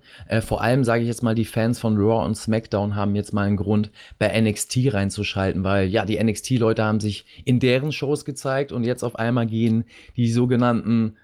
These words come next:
Superstars runter, ähm, aus ihrer Sicht zu N X T, aber gehen sie wirklich runter zu N X T oder müssen sie bei N X T dann doch wieder eine Schippe drauflegen,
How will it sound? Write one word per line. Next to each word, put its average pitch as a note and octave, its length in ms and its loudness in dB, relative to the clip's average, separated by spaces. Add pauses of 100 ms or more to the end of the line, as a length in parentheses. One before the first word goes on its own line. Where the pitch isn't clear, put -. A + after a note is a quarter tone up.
(380)
Superstars B2+ 920 0
runter, C#3 800 0
ähm, G#2 360 -4 (220)
aus G#2+ 220 -4
ihrer C3+ 300 2
Sicht G#2 540 -4
zu A#2+ 140 -6
N A2 160 0
X A2+ 220 -8
T, D#3 340 -4
aber A2 380 -4
gehen A#2 260 0
sie D3 140 -2
wirklich D#3 320 -2
runter D#3 260 2
zu D3+ 140 -4
N D3 120 -2
X D3 180 -6
T D#3+ 260 -2
oder C3 240 2
müssen C3+ 260 -2
sie B2+ 140 -2
bei A2+ 100 0
N A#2+ 160 -2
X B2+ 160 -4
T C#3 140 -2
dann B2 180 0
doch B2+ 240 -2
wieder A#2+ 220 2
eine B2 120 4
Schippe A#2 280 0
drauflegen, A#2 760 0